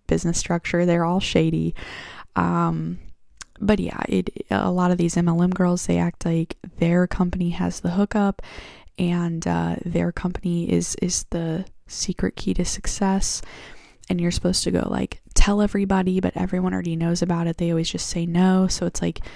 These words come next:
you know, this lie that it's a big secret is just a lie because, you know, most people already know about M L Ms. They have no interest in joining them. So it says, "M L Ms hook people with the promise of becoming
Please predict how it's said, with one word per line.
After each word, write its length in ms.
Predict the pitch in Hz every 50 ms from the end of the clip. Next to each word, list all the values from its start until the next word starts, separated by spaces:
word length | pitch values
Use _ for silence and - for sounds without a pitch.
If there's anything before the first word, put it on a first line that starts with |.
| - - - - - -
you 100 | - 190
know, 60 | 190 180
this 240 | 175 - - -
lie 360 | 175 175 180 185 190 185 180 175
that 140 | - 170 165
it's 140 | 175 - -
a 60 | 180
big 200 | 175 170 165 -
secret 460 | - - 175 170 - - 165 165 170
is 140 | 160 170 -
just 560 | - 175 170 180 170 - - - - - - _ _ - -
a 80 | 165
lie 320 | 156 156 - - - - - 190
because, 640 | 185 170 - - - - - - - - - - -
you 140 | - 180 170
know, 80 | 165
most 180 | 160 160 170 -
people 220 | - 185 - -
already 160 | 175 170 160 160
know 100 | - -
about 220 | - - - -
M 140 | - - -
L 120 | - - 180
Ms. 160 | - 185 - -
They 160 | - - 185
have 260 | 175 - - 175 185
no 120 | 175 165 156
interest 340 | 156 - - 170 - - -
in 80 | 165
joining 280 | 165 - 165 165 165 160
them. 200 | - 165 180 - - - - - _ _ _ _ - - - - - - - -
So 140 | - - 214
it 80 | -
says, 280 | - 226 220 220 - - - - - - - - - - - - -
"M 120 | 220 226
L 100 | 262 269
Ms 220 | 254 214 190 190 -
hook 180 | - 190 190
people 240 | - - 214 - - 208
with 60 | -
the 80 | -
promise 540 | 190 - - 175 175 180 180 180 185 - -
of 100 | - 180
becoming 500 | 180 175 - - - 185 185 185 185 202